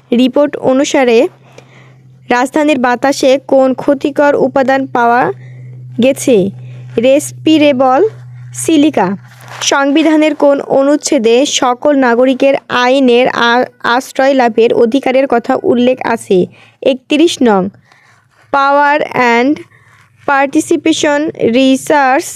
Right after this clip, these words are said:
সেন্টার, পিপিআরসি গবেষণা মতে, দেশে বর্তমানে দরিদ্রের হার সাতাশ দশমিক তিরানব্বই শতাংশ। দেশের সর্ববৃহৎ ভাসমান সৌরবিদ্যুৎ প্ল্যান্ট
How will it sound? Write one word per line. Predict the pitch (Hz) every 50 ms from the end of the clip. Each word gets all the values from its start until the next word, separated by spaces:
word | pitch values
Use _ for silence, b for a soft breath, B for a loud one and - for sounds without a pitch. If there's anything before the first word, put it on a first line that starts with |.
| - b b b b b b b b
সেন্টার, | - - - 320 320 320 302 294 277 214 190 214 214 - - - - - - -
পিপিআরসি | - 311 320 294 - - 330 330 349 - - - 233 247 254 277 - - - 262 262 247
গবেষণা | 226 233 240 233 254 285 - 311 285 294 302
মতে, | 294 302 311 277 - 247 247 302 370 B B B B B - 226
দেশে | 226 240 254 - 262 240
বর্তমানে | 208 240 247 247 240 - 302 277 285 262 269 285
দরিদ্রের | 247 233 247 233 247 226 208 240 240 247
হার | 262 233 285 269 240 233 262 349 B B B B B B B B B B B B -
সাতাশ | - - 320 262 262 254 - 285 285 311 359 339
দশমিক | 277 247 254 262 - 311 285 254 240 262 311 330 - b b b b b b b b b b _ _ _
তিরানব্বই | - 311 302 294 294 294 285 254 254 262 294 302 339 440 453 -
শতাংশ। | - - - 294 262 262 285 277 277 - - 240 190 185 196 - _ _ _ _ _ _ _ _ _ _ _ -
দেশের | 240 269 277 - 302 294
সর্ববৃহৎ | 269 - - 294 277 277 277 320 277 285 320 302 302 311 269 285 302 B B B B B -
ভাসমান | 233 240 254 269 277 - - 330 302 285 294 311
সৌরবিদ্যুৎ | 320 - 330 269 262 254 285 269 262 285 262 254 277 294 277 - _ _ _ _ _ _ _ _ _ _ _ _ _ _ _ _ _ _
প্ল্যান্ট | - 302 302 294 277 269 285 370 453